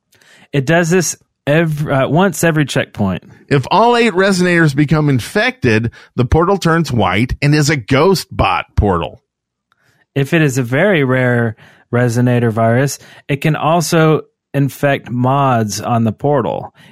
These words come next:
Speaker 1: Each Resonator can hack and spread when it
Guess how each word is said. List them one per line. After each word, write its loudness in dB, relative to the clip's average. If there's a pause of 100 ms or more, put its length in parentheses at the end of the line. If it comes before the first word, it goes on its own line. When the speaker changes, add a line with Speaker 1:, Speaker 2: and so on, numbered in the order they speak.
(240)
Speaker 1:
Each 0
Resonator 0
can -4
hack -4 (300)
and 0
spread -2
when 0
it -2